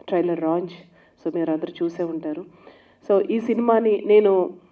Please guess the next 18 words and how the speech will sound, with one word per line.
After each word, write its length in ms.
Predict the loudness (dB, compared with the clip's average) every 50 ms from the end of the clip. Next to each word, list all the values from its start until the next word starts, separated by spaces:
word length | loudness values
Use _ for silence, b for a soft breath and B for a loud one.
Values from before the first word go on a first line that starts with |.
| _ _ _ _ _ _ _ _ _ _ _ -10 -6 -2
ఎన్ని 160 | 0 2 2
సినిమాలు 360 | 2 2 0 0 0 0 0
చేశాను, 380 | 0 0 -2 -2 -4 -4 -4 -2
ఎప్పుడు 380 | -2 -4 -4 -6 -4 -4 -4
ఎవరిని 340 | -2 -2 -4 -4 -2 -2 -2
నేను, 340 | -2 -2 -4 -4 -4 -6 -6 -8
అంటే, 340 | -6 -4 -2 -2 -2 -2 -4
uh, 240 | -4 -4 -4 -4 -4 -6 -8 -12 -12 -10 -8 -4 0
mainly 380 | 0 2 2 2 2 2 2 0 -2 B B B B 4
మీడియా 220 | 6 8 8 8 6
పీపుల్ని 380 | 4 0 -2 -2 -2 -2 0
నేను 180 | 0 0 0 0
రిక్వెస్ట్ 400 | -2 -2 0 -2 -2 -2 -4 -4
చేయలేదు. 420 | -2 0 0 -2 -2 -4 -6 b b b b b b _ -4 -2
So, 160 | 0 0 0 -2 -4 -4
ఈ 120 | -2 -2
సినిమాకి 600 | 0 0 0 0 2 2 2 2 0 0 -2 -2 -2
మెయిన్గా 800 | -2 -2 0 2 4 4 4 4 2 0 0 -2 -4 -8 -12